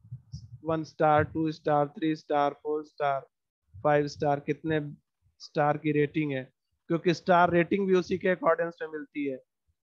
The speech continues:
कि कितनी बिजली की खपत है,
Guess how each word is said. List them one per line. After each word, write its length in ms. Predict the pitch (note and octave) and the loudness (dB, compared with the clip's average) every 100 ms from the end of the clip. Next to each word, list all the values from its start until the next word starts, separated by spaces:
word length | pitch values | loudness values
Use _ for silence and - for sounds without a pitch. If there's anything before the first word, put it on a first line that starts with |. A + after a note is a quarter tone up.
| _ _ _ _ _ _ - - _ _ - - - | _ _ _ _ _ _ -20 -20 _ _ -20 -16 -8
कि 120 | D#3+ | -4
कितनी 340 | D3 D#3 F3+ E3 | -2 -2 0 0
बिजली 320 | D#3+ D3+ E3+ | 0 0 0
की 140 | E3 D#3 | 0 -2
खपत 380 | D#3+ D3 D#3+ D#3 | -2 0 -2 0
है, 160 | C#3 | -2